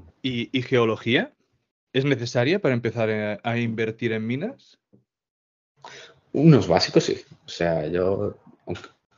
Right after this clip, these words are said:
Speaker 2: no creo que haga falta ser un geólogo pra-, titulado para invertir,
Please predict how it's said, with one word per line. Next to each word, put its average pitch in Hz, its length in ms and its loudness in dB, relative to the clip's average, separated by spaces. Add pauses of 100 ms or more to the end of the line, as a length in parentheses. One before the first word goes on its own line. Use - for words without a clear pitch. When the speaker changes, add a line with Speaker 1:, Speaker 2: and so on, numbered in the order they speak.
(400)
Speaker 2:
no 113 320 2
creo 120 220 6
que 101 80 2
haga 92 160 2
falta 90 360 -2
ser 87 440 -2
un 87 140 -10
geólogo 82 800 -4
pra-, - 220 -14 (240)
titulado 82 960 -4 (800)
para 82 200 -4
invertir, - 580 -8